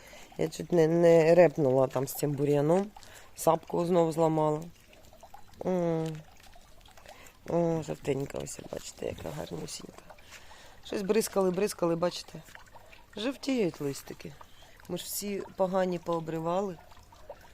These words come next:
Ось. Воно, бачите. Це ж надо.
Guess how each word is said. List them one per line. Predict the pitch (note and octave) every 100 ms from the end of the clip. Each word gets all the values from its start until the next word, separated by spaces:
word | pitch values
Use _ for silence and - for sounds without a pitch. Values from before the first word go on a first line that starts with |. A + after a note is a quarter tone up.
| - - - - - - -
Ось. | D#3+ D3+ D3+ D3+ - - - - - - B4 - D5 - - B4 C#5 - -
Воно, | D#3 D#3 D3
бачите. | D#3+ D#3 - - - - - - - - - - -
Це | - F3
ж | F3
надо. | F3